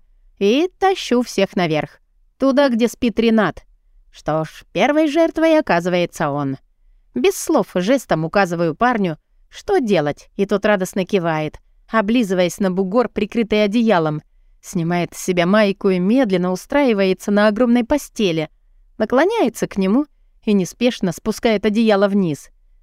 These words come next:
Второй парень предвкушает сенсацию и настраивает камеру, давая нам знак немного подождать. «А если он проснется? Ты сошла с ума?» шепчет испуганно и возбужденно Алька,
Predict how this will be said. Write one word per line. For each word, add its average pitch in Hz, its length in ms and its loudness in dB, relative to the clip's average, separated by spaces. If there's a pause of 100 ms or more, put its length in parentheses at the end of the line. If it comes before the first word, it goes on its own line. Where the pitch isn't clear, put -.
Второй 151 400 -6
парень 160 420 -4
предвкушает 185 720 -2
сенсацию 185 800 -2 (260)
и 247 80 2
настраивает 277 720 2
камеру, 180 520 0 (340)
давая 175 420 2
нам 175 200 0
знак 196 340 -2
немного 190 380 0
подождать. 185 640 -2 (640)
«А 269 120 -2
если 269 340 -2
он 294 140 2
проснется? 302 720 0 (320)
Ты 349 140 -2
сошла 311 440 0
с - 140 -4
ума?» 285 280 4 (400)
шепчет - 540 -6
испуганно 196 520 0
и 180 40 0
возбужденно 190 840 0
Алька, 202 480 0